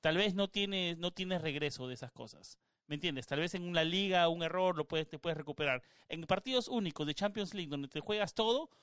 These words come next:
esos errores pequeños defensivos te pueden matar. Y la remontada tal vez no sea tan posible. Entonces, si el Atalanta puede ajustarse,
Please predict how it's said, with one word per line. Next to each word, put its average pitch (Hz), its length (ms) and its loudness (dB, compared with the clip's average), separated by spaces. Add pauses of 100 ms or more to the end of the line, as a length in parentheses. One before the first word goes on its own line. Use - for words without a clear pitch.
(120)
esos 220 300 -4
errores 202 320 2
pequeños 208 380 -4
defensivos 226 640 -6 (260)
te 151 100 -6
pueden 180 280 2
matar. 147 320 2
Y 135 60 -2
la 143 120 4
remontada 175 640 0 (200)
tal 147 120 -4
vez 170 120 0
no 170 100 -4
sea 175 160 -2
tan 165 200 2
posible. 131 380 -6
Entonces, 160 240 -8 (180)
si - 160 -2
el 175 60 4
Atalanta 196 380 4
puede 196 360 -4
ajustarse, 139 800 -2